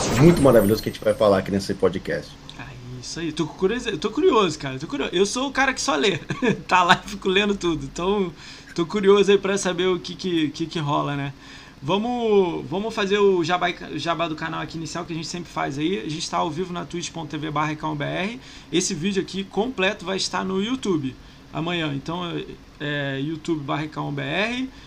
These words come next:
Speaker 2: e youtube ponto com barra Recão B R. E a gente tá ao vivo na twitch ponto T V barra Recão B R. Então, se você quiser saber alguma rede social minha, você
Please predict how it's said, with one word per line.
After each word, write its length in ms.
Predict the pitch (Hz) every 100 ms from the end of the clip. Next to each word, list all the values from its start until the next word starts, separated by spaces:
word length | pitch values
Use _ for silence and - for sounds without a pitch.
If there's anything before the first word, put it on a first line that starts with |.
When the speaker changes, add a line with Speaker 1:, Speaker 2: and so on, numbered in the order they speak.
| - -
Speaker 2:
e 1000 | 151 165 170 170 170 165 165 160 151 151 147 139 - - - - - - - - - - - - - -
youtube 500 | 139 139 - 156 160
ponto 300 | 151 151 147
com 140 | - 147
barra 200 | 143 147
Recão 260 | 151 143
B 100 | 135
R. 260 | 139 180 226
E 240 | 180 190
a 60 | 180
gente 180 | 185 -
tá 60 |
ao 100 | 185
vivo 220 | 160 185 185
na 100 | 185
twitch 280 | 185 190
ponto 160 | 185 180
T 60 | 170
V 100 | 180
barra 200 | 175 185
Recão 260 | 185 180 185
B 80 |
R. 180 | 202 139 117 - - - -
Então, 200 | - 180
se 160 | 196 185
você 140 | -
quiser 220 | 196 170 180
saber 240 | 180 170
alguma 520 | 156 147 233 277 262
rede 220 | 190 196
social 380 | - 185 196 185
minha, 500 | 139 147 196 247 349 - - - - - - - - - -
você 460 | 156 165 - 208